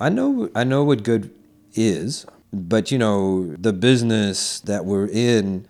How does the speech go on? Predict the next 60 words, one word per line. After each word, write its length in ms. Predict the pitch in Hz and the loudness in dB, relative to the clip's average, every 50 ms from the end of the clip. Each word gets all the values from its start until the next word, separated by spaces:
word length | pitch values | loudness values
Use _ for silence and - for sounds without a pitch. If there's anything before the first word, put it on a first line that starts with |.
| _ _ | _ _
makes 340 | - 98 107 104 104 - - | 0 2 2 2 0 -2 -4
that 280 | - 98 98 90 73 | -4 -4 -4 -4 -4
the 160 | 78 90 90 90 | -4 -4 -4 -4
exception, 540 | 82 - - 104 98 92 - - 85 80 | -4 -4 -2 -2 -2 -4 -4 -8 -10 -8
not 200 | 80 80 78 73 | -8 -10 -10 -10
the 80 | - 71 | -12 -12
rule, 380 | 73 78 78 78 80 80 - _ _ _ | -12 -10 -10 -12 -12 -16 -20 _ _ _
is 140 | 82 82 80 | -14 -12 -8
the 120 | 90 85 | -8 -8
reality. 920 | 82 82 85 87 87 87 90 85 85 82 - - - 78 78 76 80 - _ _ _ _ - | -6 -6 -4 -4 -4 -4 -4 -6 -8 -10 -12 -16 -16 -16 -18 -18 -20 -20 _ _ _ _ -2
And, 120 | 98 120 | 0 2
you 60 | 139 | 4
know, 140 | 151 135 120 | 4 4 4
my, 240 | 117 123 131 131 120 | 6 4 4 4 4
my 180 | 107 120 123 | 2 2 2
experience 640 | 113 101 - - - 202 233 294 247 127 110 95 - | 2 2 0 -2 -2 -2 0 2 2 2 2 0 0
working 240 | 101 104 107 95 107 | 0 -2 0 0 -2
with 140 | 95 85 - | -6 -6 -2
Christian 400 | - 107 104 - - 107 101 98 | -2 -2 -2 0 -2 -4 -4 -4
and 80 | 95 | -4
with 100 | 92 87 | -4 -6
the 60 | 90 85 | -6 -6
project 460 | - 95 95 95 90 87 90 85 - | -4 -2 -2 -2 -2 -4 -6 -8 -8
and 60 | 87 | -10
a 40 | 82 | -10
few 220 | - - 113 101 95 | -4 -2 -2 0 2
other 160 | 117 139 131 | 2 0 0
galleries 600 | 104 95 92 92 92 90 90 87 87 - - _ _ _ | 0 0 -2 -2 -4 -4 -6 -6 -8 -8 -12 _ _ _
who 80 | 98 | -8
have 100 | 92 85 | -8 -6
taken 340 | - - 92 90 - 92 90 | -6 -6 -6 -6 -6 -8 -8
things 400 | 85 90 90 90 87 90 85 - _ _ _ _ _ _ _ _ _ _ | -8 -10 -10 -8 -8 -10 -12 -14 _ _ _ _ _ _ _ _ _ _
or 140 | - 85 80 | -8 -6 -6
sold 380 | - - 92 90 90 85 - | -4 -2 -2 -2 -2 -4 -6
things 340 | 87 85 85 85 85 87 85 | -8 -8 -8 -8 -8 -8 -10
or 80 | 82 - | -12 -12
kept 240 | - - 90 - | -8 -10 -8 -8
money, 600 | 87 90 87 87 87 87 85 85 85 85 80 73 - _ | -8 -10 -8 -8 -8 -8 -8 -8 -10 -10 -12 -14 -16 _
you 80 | 85 90 | -14 -12
know, 80 | 87 87 | -12 -10
that's 140 | 92 - | -10 -10
not 140 | 90 85 82 | -10 -10 -10
the 120 | 82 85 85 | -10 -12 -12
only 180 | 85 82 80 | -12 -12 -12
one. 480 | 80 90 98 98 95 92 90 87 82 - _ _ _ | -10 -6 -4 -4 -4 -4 -4 -6 -10 -14 _ _ _
You 100 | 110 110 | -2 0
know, 120 | 107 104 | 0 2
there's 340 | 107 110 120 127 143 - 170 | 2 2 0 0 -2 -8 -14
people 240 | 175 - 202 190 170 | -6 -4 -2 0 2
who 200 | 160 185 175 160 | 2 2 2 2
accept 400 | - - - - - 139 - - | 0 -4 -4 -2 -4 -4 -4 -4
that 160 | - 113 113 | -6 -6 -4
as 160 | 113 110 104 | -4 -4 -4
the 80 | 98 101 | -6 -6
norm 420 | 101 139 196 208 - 85 85 85 | -4 -4 -2 -4 -4 -6 -8 -8
and 400 | 90 90 90 90 87 69 80 78 | -10 -10 -10 -10 -12 -12 -12 -10
they 140 | 87 101 101 | -6 -6 -6
roll 360 | 98 95 98 101 98 98 101 | -4 -2 -2 -2 0 0 -2
with 240 | 95 92 117 160 165 | -2 -2 -4 -4 -4
it. 200 | 107 71 67 - | -6 -10 -14 -18